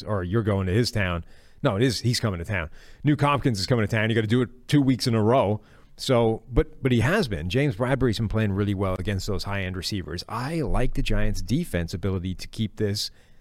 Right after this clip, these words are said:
a pretty close game, and then it just comes down to,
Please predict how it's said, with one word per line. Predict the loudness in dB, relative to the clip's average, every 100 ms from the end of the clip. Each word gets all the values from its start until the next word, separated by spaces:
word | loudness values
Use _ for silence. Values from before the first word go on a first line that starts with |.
| -20 _
a | -8
pretty | -2 -2 -2
close | -4 -4 -2
game, | 0 2 0 -2 -6 -20 -20 -20 -14
and | -4
then | -2
it | 0
just | -2
comes | -2 -2 -2
down | -2 -2
to, | 0 0 0